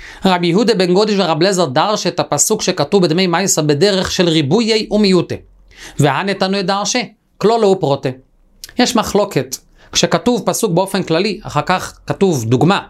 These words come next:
אחר כך כתוב שוב, שוב באופן כללי, האם דורשים ריבוי מיעוט ריבוי, או כלל או פרט וכלל? מה ההבדל בין שני דרכ-, דרכי הלימוד?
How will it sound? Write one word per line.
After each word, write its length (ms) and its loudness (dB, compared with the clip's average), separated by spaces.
אחר 160 -2
כך 200 -2
כתוב 220 0
שוב, 300 0
שוב 220 2
באופן 240 2
כללי, 340 0
האם 180 -4
דורשים 340 0
ריבוי 300 0
מיעוט 300 0
ריבוי, 400 0
או 120 -2
כלל 220 0
או 100 -2
פרט 220 -2
וכלל? 320 -4
מה 200 0
ההבדל 280 -2
בין 120 -2
שני 220 0
דרכ-, 260 -2
דרכי 340 -2
הלימוד? 440 0